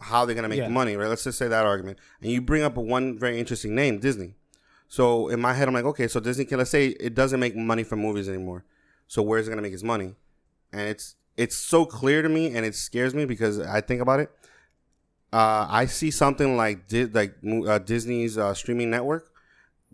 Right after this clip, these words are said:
Speaker 1: being charged, like, let's say we, what, we charge, like, six bucks right now, eight bucks, something like that.
Speaker 2: Yeah.
Speaker 1: I can see in about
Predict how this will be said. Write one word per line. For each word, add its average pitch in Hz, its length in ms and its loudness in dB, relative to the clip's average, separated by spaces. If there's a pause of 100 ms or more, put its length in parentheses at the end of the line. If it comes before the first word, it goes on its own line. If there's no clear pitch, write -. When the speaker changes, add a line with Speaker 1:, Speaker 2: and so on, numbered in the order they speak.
Speaker 1:
being 117 180 -2
charged, 120 260 4
like, 107 200 0
let's 113 120 -2
say 110 920 2
we, 117 140 -2 (100)
what, 110 180 2
we 98 60 -4
charge, 113 240 0
like, 101 140 -2 (180)
six - 240 -4
bucks 113 220 0
right 131 100 0
now, 131 240 -2
eight 110 160 -6
bucks, 123 200 -2
something 135 160 -6
like 139 180 -8 (100)
that. 131 80 -6
Speaker 2:
Yeah. 110 220 -4
Speaker 1:
I 139 100 4
can 143 100 -2
see 143 140 -2
in 131 100 4
about 107 340 2